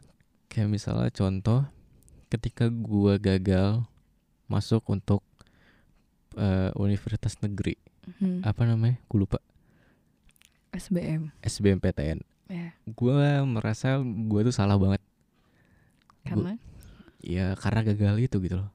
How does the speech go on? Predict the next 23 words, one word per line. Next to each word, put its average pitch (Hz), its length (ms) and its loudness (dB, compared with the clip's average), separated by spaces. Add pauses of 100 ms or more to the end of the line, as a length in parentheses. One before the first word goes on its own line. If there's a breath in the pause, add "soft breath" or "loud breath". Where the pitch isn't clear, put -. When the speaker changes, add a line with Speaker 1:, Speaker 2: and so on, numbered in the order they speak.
(100)
Speaker 2:
Oh, 175 260 -2
Speaker 1:
Gue 120 140 6
merasa 123 320 2
Speaker 2:
iya. - 80 -16 (580 loud breath)
Speaker 1:
gue 123 220 6
bodoh 101 320 6
banget 107 220 4
gitu. 92 120 0 (500)
Speaker 2:
Hmm. 190 520 -2
Speaker 1:
Tapi - 240 -14
kesini-sini 107 480 -4
gue 127 160 0
mikir, 104 320 -2 (2500 loud breath)
kalau 117 320 2
gue 107 260 4
aja 107 300 0
nggak 107 180 2
bisa 104 220 0
maafin 104 500 -2
diri 101 240 0
gue 101 220 4
sendiri, 104 500 4 (260)
Speaker 2:
Hmm. 196 280 -6